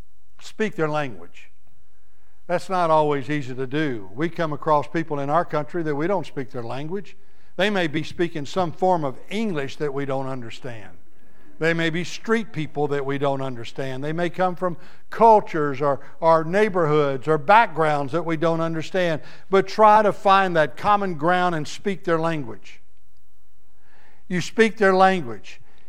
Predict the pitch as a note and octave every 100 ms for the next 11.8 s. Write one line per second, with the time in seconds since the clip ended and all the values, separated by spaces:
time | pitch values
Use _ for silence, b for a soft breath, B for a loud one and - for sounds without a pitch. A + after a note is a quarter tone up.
0 | - E3 A3 B3+ G#3+ F#3+ E3+ E3 E3+ F#3+
1 | E3+ E3+ E3 D#3+ E3 F#3 F#3 D#3+ D3 F3
2 | E3 E3 - F3 - D#3 D3+ D3 D3 C#3
3 | A#2+ D3+ D3 - D3+ C3+ F2+ - - -
4 | - b b b E3+ F3 C#3 - - -
5 | - - - - - - - - - -
6 | E3 A#3 G#3 G3+ F#3+ F3 E3+ E3 E3+ D3+
7 | C3+ - G3 D3+ C#3 D#3 - - - D#3+
8 | D#3+ - F#3 D3+ C#3+ C#3+ C#3+ C#3+ D#3 -
9 | A#2+ C#3 B2+ C#3+ - C#3+ D3 E3 E3 D#3
10 | D3+ C#3 B2+ - - - E3+ C#3+ - C#3
11 | B2 C3+ A2+ A2+ C#3+ B2+ -